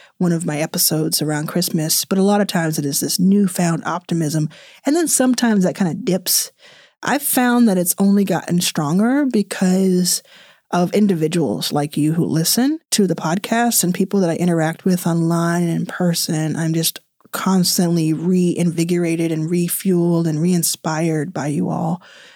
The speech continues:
And I hope that you all are feeling that way too in your own ways. But yeah, this year's gonna be pretty bonkers. I look forward to sharing it with you with this new book that you're gonna hear about forever. It's just the way it is. But with that new book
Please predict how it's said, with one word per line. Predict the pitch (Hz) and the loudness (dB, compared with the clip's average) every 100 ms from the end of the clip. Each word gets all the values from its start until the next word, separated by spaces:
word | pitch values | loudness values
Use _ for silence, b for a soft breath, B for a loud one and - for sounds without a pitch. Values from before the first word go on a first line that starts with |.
| B | B
And | 185 | 0
I | 185 | 0
hope | 180 220 214 | 2 0 0
that | 175 | 0
you | 175 165 | 0 0
all | 160 | -2
are | 160 | -6
feeling | - 170 156 | -4 -2 -2
that | 151 - | -4 -4
way | 143 151 | -6 -4
too | - 165 151 156 - | -4 -2 -2 -2 0
in | 175 | 2
your | 170 156 | 2 0
own | 156 160 | 0 0
ways. | 175 196 156 170 - b b b b | 2 2 0 -2 -6 b b b b
But | 233 | 2
yeah, | 269 202 | 4 4
this | 226 277 | 2 2
year's | 233 240 233 | 2 2 4
gonna | 220 | 2
be | 185 180 | 4 2
pretty | 180 - 226 233 | 0 0 2 2
bonkers. | 190 165 170 180 180 - - B B B | 2 0 0 2 2 0 -6 B B B
I | 180 185 | 0 2
look | 202 | 2
forward | - 196 185 | 0 0 2
to | 180 | 2
sharing | 185 196 185 185 | 0 0 2 0
it | 190 | 0
with | 190 - | -2 0
you | 185 180 180 175 B B B | 2 4 2 0 B B B
with | - 180 | -2 0
this | 180 - | 0 2
new | 190 | 2
book | 185 226 220 | 4 0 2
that | - | 0
you're | 180 | 2
gonna | 196 | 2
hear | 180 190 | 2 2
about | 190 185 175 170 - | 2 0 0 -2 -2
forever. | 202 - - 233 220 214 214 - _ - | -4 -4 0 2 2 2 2 -2 _ -4
It's | 196 | 0
just | 220 208 | 0 2
the | 233 | 2
way | 220 | 4
it | 208 | 2
is. | 208 208 202 196 | 4 4 2 0
But | - 208 180 - | -2 -2 -2 -2
with | 202 254 302 | 2 2 2
that | - 226 214 | 0 2 4
new | 226 | 2
book | 196 233 220 - | 4 2 2 -2